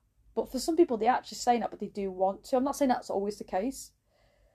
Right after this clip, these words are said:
But speaking of which, with paddleboarding, my missus won't mind me sharing this. So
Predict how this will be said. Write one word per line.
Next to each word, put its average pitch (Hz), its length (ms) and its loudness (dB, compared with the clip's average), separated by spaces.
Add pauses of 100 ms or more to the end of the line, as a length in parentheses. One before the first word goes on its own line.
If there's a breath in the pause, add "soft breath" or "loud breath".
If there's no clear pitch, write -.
(680)
But - 180 6
speaking 269 340 4
of 247 120 6
which, - 320 0
with 208 120 -4
paddleboarding, 202 760 0 (840)
my 202 80 -4
missus 214 320 -2
won't 190 140 0
mind 185 160 -4
me 185 40 -12
sharing 190 440 -4
this. - 180 -10
So 202 240 4